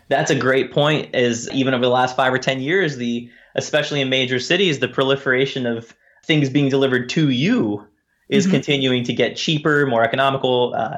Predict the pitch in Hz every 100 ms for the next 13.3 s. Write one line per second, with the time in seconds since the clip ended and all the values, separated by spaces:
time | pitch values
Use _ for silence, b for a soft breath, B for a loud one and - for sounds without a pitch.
0 | - 143 156 139 143 143 135 139 135 117
1 | 120 117 117 - 131 131 135 135 113 107
2 | - 175 156 - - 117 117 113 120 113
3 | 110 127 127 - 180 240 - - - 113
4 | 110 - B B B B - 151 139 107
5 | 127 113 110 - _ 135 147 147 143 175
6 | - - 214 214 - 131 139 156 143 123
7 | 110 113 127 127 123 120 123 120 120 120
8 | 117 107 110 104 104 113 123 135 - -
9 | 120 107 107 104 - 110 113 110 107 104
10 | 104 - 117 120 120 127 120 123 120 107
11 | - - 123 127 - - _ B B B
12 | B 120 120 117 190 202 127 131 120 123
13 | 127 143 139